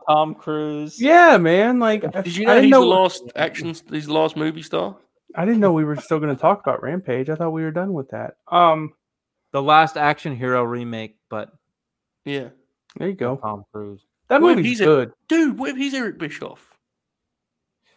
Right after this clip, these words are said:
Speaker 2: He
Speaker 1: That'd
Speaker 2: could,
Speaker 1: be
Speaker 2: he could
Speaker 1: good.
Speaker 2: make it work. Yeah.
Speaker 3: Yeah, he could do it.
Speaker 1: Yeah.
Speaker 3: That would pop Eric huge as well, wouldn't it?
Speaker 1: Mm-hmm.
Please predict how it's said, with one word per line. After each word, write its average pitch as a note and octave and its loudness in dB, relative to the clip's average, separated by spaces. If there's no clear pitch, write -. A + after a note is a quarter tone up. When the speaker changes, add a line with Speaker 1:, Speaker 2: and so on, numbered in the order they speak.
Speaker 2:
He D#3 -8
Speaker 1:
That'd D#3 -14
Speaker 2:
could, - -8
Speaker 1:
be B2+ -10
Speaker 2:
he D#3 -2
could - -8
Speaker 1:
good. B2 -6
Speaker 2:
make A#2 -8
it A2+ -8
work. A2 -10
Yeah. A#2+ -8
Speaker 3:
Yeah, C#3 -10
he C#3 -14
could A2 -20
do G#2+ -16
it. G#2 -16
Speaker 1:
Yeah. G2+ -16
Speaker 3:
That - 0
would D#3+ -4
pop D3 -2
Eric B2+ -6
huge B2+ -12
as A2+ -20
well, A#2+ -14
wouldn't B2+ -12
it? - -14
Speaker 1:
Mm-hmm. B2 -10